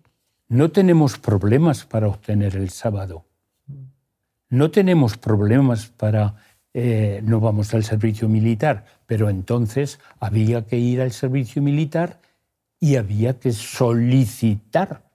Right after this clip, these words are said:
Speaker 2: Ujú.
Speaker 1: de, de, de la jefatura, de los jefes,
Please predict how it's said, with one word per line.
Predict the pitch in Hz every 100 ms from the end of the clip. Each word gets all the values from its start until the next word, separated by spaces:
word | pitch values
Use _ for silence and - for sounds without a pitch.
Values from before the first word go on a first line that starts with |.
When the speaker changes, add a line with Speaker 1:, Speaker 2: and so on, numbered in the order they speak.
| _ -
Speaker 2:
Ujú. | 120 - 107 - _ _ _ _ -
Speaker 1:
de, | 104 117 113 117
de, | 127 107 107
de | 117 113 107
la | 98 90
jefatura, | - - - 101 110 98 170 175 160
de | 127
los | 104 101 -
jefes, | - 170 - 175 190 -